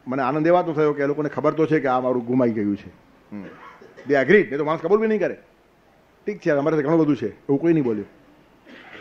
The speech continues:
ઘણું બધું છે, પણ જે હોવું જોઈએ તે નથી. એની ખાસ જરૂર છે. ત્યારે કહેવાનું તાત્પર્ય, આપણી પણ દશા એ જ થાય જો આપણી પાસે પણ આવી સમૃદ્ધિ આવી જાય તો.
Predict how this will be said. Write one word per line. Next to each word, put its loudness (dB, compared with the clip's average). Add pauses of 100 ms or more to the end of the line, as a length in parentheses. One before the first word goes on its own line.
ઘણું 6
બધું 6
છે, 4
પણ 0
જે 2
હોવું 4
જોઈએ 6
તે -2
નથી. -2 (1040)
એની -2
ખાસ 0
જરૂર 0
છે. -12
ત્યારે -16
કહેવાનું -4
તાત્પર્ય, 0 (640)
આપણી 2
પણ 0
દશા 4
એ 6
જ -8
થાય 4
જો 0
આપણી 0
પાસે 0
પણ -2
આવી 2
સમૃદ્ધિ 4
આવી 4
જાય 4
તો. -6